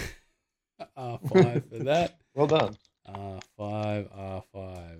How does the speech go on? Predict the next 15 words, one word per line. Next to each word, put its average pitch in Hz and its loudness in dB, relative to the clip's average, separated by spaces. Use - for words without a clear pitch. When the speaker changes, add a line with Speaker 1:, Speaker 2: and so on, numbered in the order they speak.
Speaker 1:
I 90 -16
had 92 -14
to 90 -12
re-, 92 -8
have 87 -14
to 92 -16
rejig 92 -8
my 87 -12
sheet 110 0
and 95 -10
send 98 -8
out 90 -8
the 95 -10
old, 90 -8
uh, 90 -10